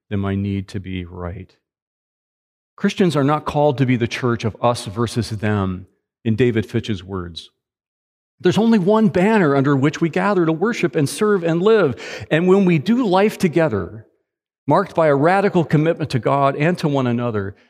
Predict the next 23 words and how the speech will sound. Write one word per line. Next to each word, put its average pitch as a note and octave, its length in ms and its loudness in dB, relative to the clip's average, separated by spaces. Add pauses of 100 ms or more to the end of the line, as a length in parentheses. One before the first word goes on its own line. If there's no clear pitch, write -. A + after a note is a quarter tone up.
(160)
then B2+ 120 0
the C3+ 60 2
Spirit F#3 600 -4
opens D3+ 360 -2
up C#3+ 140 -8
a, - 120 -6
a B2 100 -6
transforming E3 840 -6
place A#2+ 640 -12 (460)
that's - 140 -2
beyond G3+ 540 2
all C#3 240 2
of A#2+ 80 -2
the B2 80 0
disagreements, G#2+ 880 -6 (1120)
where D#3 100 0
the D3+ 80 2
kingdom A3 480 2
is D#3 140 -2
present C3 500 -4
to A#2+ 100 -10
bring B2 320 -2
life A2 400 -2